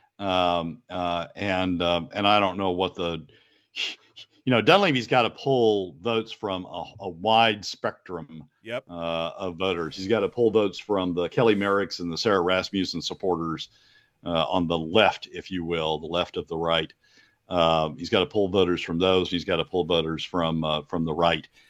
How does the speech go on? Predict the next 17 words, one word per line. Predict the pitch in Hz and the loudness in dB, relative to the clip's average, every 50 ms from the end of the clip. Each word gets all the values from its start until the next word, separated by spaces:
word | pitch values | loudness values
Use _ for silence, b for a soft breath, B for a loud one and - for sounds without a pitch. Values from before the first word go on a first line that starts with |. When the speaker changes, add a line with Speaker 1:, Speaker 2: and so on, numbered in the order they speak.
| b b b - | b b b -6
Speaker 1:
And | 92 90 92 | -2 2 4
I | 95 98 | 4 4
don't | 104 104 98 85 87 | 4 4 2 0 -2
know, | 92 92 92 92 92 90 87 85 82 78 - - | -2 0 0 0 0 0 0 -2 -4 -6 -10 -10
uh, | 87 85 85 82 80 82 | -8 -4 -2 -2 -2 -2
what | 80 76 90 92 98 92 - | -4 -6 -4 -2 -2 -2 -4
Kirka | - - 98 87 - 90 | -6 -8 -8 -6 -4 -4
would | 82 82 80 76 | -4 -4 -4 -4
do, | 78 90 85 85 85 82 | -2 0 0 2 2 2
adding | 80 98 92 87 82 | 2 2 2 2 0
Kirka | - - 110 - - 98 | -4 -6 -6 -6 -6 -6
to | 87 85 | -6 -8
the | 78 | -8
ticket | 82 - 95 87 - 90 - - | -8 -6 -6 -6 -6 -8 -10 -8
would | 87 85 78 73 | -8 -8 -8 -6
do | - 90 85 82 85 82 | -2 -2 0 0 -2 -4
to, | - - - 87 82 82 80 78 78 | -4 -4 -2 0 0 0 0 -2 -4